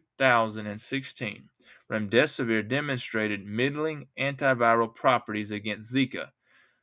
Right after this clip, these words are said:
but the disease disappeared before the expensive non-remedy got traction. After the Zika threat vanished, N I A I D put some six point nine million dollars into identifying a new pandemic against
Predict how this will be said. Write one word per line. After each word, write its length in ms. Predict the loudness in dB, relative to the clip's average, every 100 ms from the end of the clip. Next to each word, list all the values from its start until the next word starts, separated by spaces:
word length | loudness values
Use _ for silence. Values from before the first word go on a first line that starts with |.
| _
but 200 | 0 0
the 80 | 0
disease 540 | -2 -2 0 0 -2 -4
disappeared 720 | -4 -4 -6 -4 0 0 0
before 340 | -6 -2 -2
the 280 | 0 -4 -4
expensive 720 | -8 -8 -10 -8 -8 -6 -6 -6
non-remedy 1040 | -8 0 2 2 0 -8 -6 -4 -4 -4
got 320 | -2 0 0 0
traction. 540 | 2 2 0 -12 -16 _ _ _ 2
After 340 | 6 6 4
the 120 | -2 -2
Zika 480 | -2 -2 -2 -4
threat 320 | 0 2 2 0
vanished, 580 | 0 0 0 -4 -8 -8
N 220 | -6 -2
I 200 | 2 2
A 200 | 2 2
I 120 | 2
D 200 | 2 0
put 280 | -2 -4 -6
some 300 | -2 -2 -2
six 380 | -6 -6 -6 -8
point 300 | -4 -4 -2
nine 260 | 0 0 0
million 280 | -2 -2 2
dollars 420 | 4 4 2 -4
into 560 | -8 -8 -6 -4 -4 -6 -4
identifying 840 | -4 0 -2 -4 -2 2 2 0
a 100 | -2
new 240 | -4 -4 -4
pandemic 600 | -4 -6 -2 -2 -4 -4
against 520 | -6 -2 -2 -4 -10